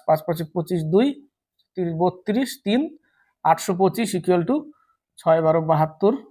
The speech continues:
সাতশো কুড়ি প্লাস সিক্স এক্স। এখান থেকে আমরা এক্স এর মান পেয়ে যাব, সাতশো কুড়ি বিয়োগ করতে হবে শুধু, তাহলে পেয়ে যাব একশো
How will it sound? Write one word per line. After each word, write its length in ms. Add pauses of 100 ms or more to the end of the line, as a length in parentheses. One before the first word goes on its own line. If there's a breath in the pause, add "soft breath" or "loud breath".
(100)
সাতশো 360
কুড়ি 240
প্লাস 200 (140)
সিক্স 200 (140)
এক্স। 140 (640 soft breath)
এখান 200
থেকে 140
আমরা 120 (180)
এক্স 200
এর 120
মান 200
পেয়ে 180
যাব, 120 (320)
সাতশো 340
কুড়ি 220
বিয়োগ 240
করতে 200
হবে 200
শুধু, 160 (680)
তাহলে 200
পেয়ে 160
যাব 100 (280)
একশো 240